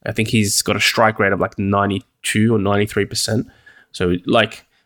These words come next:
for him to miss, it's very, very, very rare. Um, so, like, a few things just went wrong.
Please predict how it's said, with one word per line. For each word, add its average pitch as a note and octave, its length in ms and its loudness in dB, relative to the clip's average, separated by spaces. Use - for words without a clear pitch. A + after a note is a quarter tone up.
for C3+ 60 -2
him E3+ 160 4
to D3 100 0
miss, D3 280 2
it's A2+ 120 -8
very, A#2+ 360 4
very, A2+ 280 4
very G2+ 260 2
rare. G2 380 0
Um, F#2+ 340 0
so, C#3 120 0
like, C3+ 280 2
a B2 40 0
few G3 200 2
things F#3 180 4
just - 160 -2
went G#2 220 -2
wrong. G#2 320 0